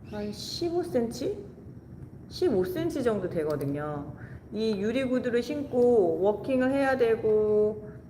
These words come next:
포즈를 잡아야 되고 이렇게 해요. 그래서 이 유리 구두를 신고, 네, 워킹을 한다는 게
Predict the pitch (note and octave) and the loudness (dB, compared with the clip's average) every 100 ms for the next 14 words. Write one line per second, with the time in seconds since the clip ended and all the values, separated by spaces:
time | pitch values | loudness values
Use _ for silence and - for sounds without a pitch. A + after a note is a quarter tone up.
0 | - F4 F4 E4 C#4+ - F3+ F#3+ G3+ G3 | -6 -2 0 2 0 2 2 6 6 4
1 | G3 F#3 F3 F3 E3+ E3 E3 F3 F#3+ - | 2 0 2 2 2 2 0 0 0 0
2 | F#3 G3+ A3 F3 F3 E3 D3+ - F3+ G3+ | 0 2 2 2 0 -2 -4 -8 -4 0
3 | F#3 D#3+ - - - - G#3+ G#3 G#3+ B3 | 0 -2 -6 -14 -16 -10 -4 0 2 2
4 | B3 A#3+ A3+ A3+ D#4 D#4 - A#3+ A#3 A3+ | 2 2 2 2 2 -2 0 2 4 6
5 | F#3+ D#3 C#3+ - - - - - - G3+ | 6 4 -2 -8 -14 -16 -18 -16 0 4
6 | G3+ F#3 D3+ C3 - - - - - - | 6 6 2 0 -8 -14 -18 -18 -18 -20
7 | - - - - - - - - - - | -18 -18 -18 -14 -14 -14 -16 -16 -16 -16
8 | - G3+ G3 B3 A#3 C4 C4+ C4 A#3+ G#3 | -4 0 2 4 4 4 4 2 2 2
9 | F#3 F#3 F#3 F3+ D#3 C#3+ C#3+ | 2 2 4 4 2 0 -6